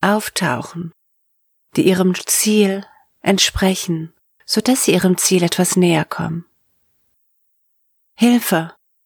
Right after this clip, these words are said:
aus dem inneren Geist anfordern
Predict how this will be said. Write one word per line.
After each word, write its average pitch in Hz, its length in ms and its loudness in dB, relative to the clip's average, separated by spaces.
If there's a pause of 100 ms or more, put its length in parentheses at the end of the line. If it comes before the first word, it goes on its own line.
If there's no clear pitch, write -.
(1600)
aus - 220 -2
dem 175 100 4
inneren 214 480 0
Geist 170 500 -6
anfordern 160 880 -8